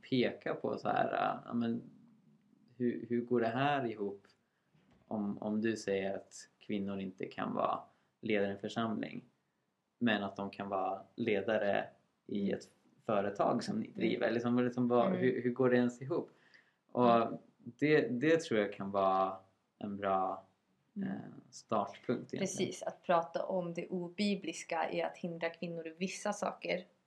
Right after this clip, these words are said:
Speaker 2: medan inte i andra. Alltså
Speaker 1: Mm.
Speaker 2: för att ska man, ärligt talat, ska man, om man nu nödvändigtvis ska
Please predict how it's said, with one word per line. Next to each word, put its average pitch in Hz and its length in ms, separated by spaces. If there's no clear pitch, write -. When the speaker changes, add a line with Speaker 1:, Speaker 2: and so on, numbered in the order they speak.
Speaker 2:
medan 160 440
inte - 460
i - 60
andra. 180 480
Alltså 120 200
Speaker 1:
Mm. 107 80
Speaker 2:
för 180 80
att - 160
ska 190 320
man, 170 240
ärligt 185 260
talat, - 240
ska 185 200
man, 175 240
om 220 180
man 220 140
nu 220 300
nödvändigtvis 180 760
ska - 140